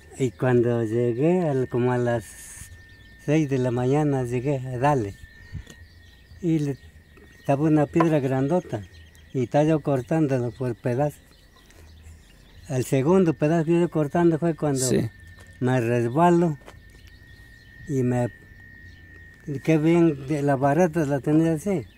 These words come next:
Speaker 2: Ajá, como tiene estos palitos, tío.
Speaker 1: Ajá. Y entonces en eso que me resbalo, se va mi pie así, suelto es la barreta de este
Speaker 2: Hijo.
Speaker 1: lado.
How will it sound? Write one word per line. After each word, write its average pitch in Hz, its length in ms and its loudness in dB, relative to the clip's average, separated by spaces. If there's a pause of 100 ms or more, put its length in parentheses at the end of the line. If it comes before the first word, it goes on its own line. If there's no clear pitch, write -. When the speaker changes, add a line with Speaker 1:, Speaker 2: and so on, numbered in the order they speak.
(460)
Speaker 2:
Ajá, 143 280 4
como 139 280 8
tiene 135 200 8
estos 156 240 4
palitos, 135 580 6
tío. 120 220 6
Speaker 1:
Ajá. 135 300 -2 (520)
Y 123 160 -2
entonces 147 420 0
en 139 240 0
eso 156 240 2
que 139 160 -2
me 131 180 0
resbalo, 147 560 0 (1400)
se 131 120 0
va 147 180 2
mi 156 160 6
pie 156 180 0
así, 160 280 2
suelto 170 440 2
es 147 120 -4 (100)
la 135 140 -4
barreta 143 340 -6 (360)
de - 120 0
este 175 140 2
Speaker 2:
Hijo. 135 160 -2
Speaker 1:
lado. 139 180 -8